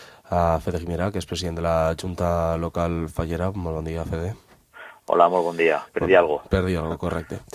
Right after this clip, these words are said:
Speaker 1: Eh, conta'ns, Fede, quina és la situació ara mateix? Quines informacions teniu d'última hora a la Junta Local?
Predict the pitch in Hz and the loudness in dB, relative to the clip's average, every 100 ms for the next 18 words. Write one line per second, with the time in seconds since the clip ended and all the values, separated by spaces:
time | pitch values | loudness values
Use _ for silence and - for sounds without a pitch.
0 | - - - - 110 95 95 95 92 90 | -14 -14 -14 -4 0 0 0 0 0 0
1 | 90 90 90 87 92 87 82 - 87 85 | -2 -2 -4 -6 -6 -4 -6 -6 -6 -4
2 | 92 95 92 98 92 90 92 92 90 90 | -2 0 2 2 4 4 2 0 -2 -2
3 | 101 90 90 87 87 - 90 90 90 - | 0 0 0 0 -2 -4 -2 0 0 -2
4 | 95 92 90 101 90 - 87 85 82 82 | -2 -2 -2 -2 -2 0 -2 -2 -4 -4
5 | 80 85 90 87 80 85 82 - 87 85 | -4 -6 -4 -4 -2 -4 -6 -6 -2 0
6 | 82 82 82 - | 0 0 -2 -4